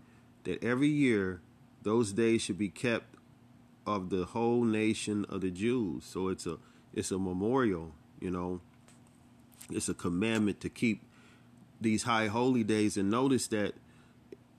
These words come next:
in our time here in Babylon, they know, they never taught us these, uh, holy days. It was always their holidays, you know, Christmas,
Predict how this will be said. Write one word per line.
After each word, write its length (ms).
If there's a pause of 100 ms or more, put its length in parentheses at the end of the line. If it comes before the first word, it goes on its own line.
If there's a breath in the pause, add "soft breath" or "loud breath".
(160)
in 180
our 140
time 420
here 180
in 100
Babylon, 640
they 120
know, 320 (220)
they 160
never 480
taught 360
us 360 (500)
these, 440
uh, 400 (560)
holy 440
days. 580 (120)
It 60
was 200
always 480
their 220
holidays, 960 (540 loud breath)
you 100
know, 140
Christmas, 920